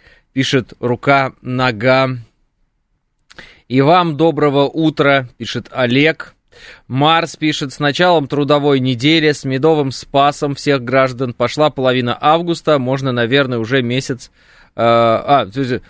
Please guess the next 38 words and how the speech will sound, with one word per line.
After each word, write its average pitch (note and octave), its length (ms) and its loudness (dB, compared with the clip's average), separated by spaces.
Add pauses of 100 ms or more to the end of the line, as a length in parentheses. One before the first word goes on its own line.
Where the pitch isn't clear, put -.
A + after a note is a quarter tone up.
можно, D#3 280 0
наверное, D3 360 0
уже C3+ 180 0
подводить D3 460 -2
итоги D3 340 0
лета. D3+ 480 0 (340)
Но, A#2+ 160 -4
как C3+ 220 0
известно, C#3 640 0
именно C3 160 -2
этот A#2+ 220 -6
месяц B2+ 420 -2
богат B2 320 -2
на B2 80 -8
события, A#2+ 560 -2
к G2+ 40 -10
сожалению, A2+ 380 -2
зачастую A2 420 -4
не A2 80 -2
очень G#2+ 220 -4
приятные, A2 560 -2
а - 20 -8
порой G2+ 240 -4
даже F#2 220 -6
трагические. G#2+ 640 -6
Как F#2+ 160 -10
вы G#2+ 60 -6
думаете, A2 480 0
преподнесут G2 640 -6
ли F#2 160 -4 (340)
наши A#2 300 -4
западные G#2+ 580 -2
недруги B2+ 540 -2
какие-либо A2 540 -4
сюрпризы B2+ 580 -2
до G#2+ 100 -2
конца G#2+ 360 -2
лета?" F#2 260 -4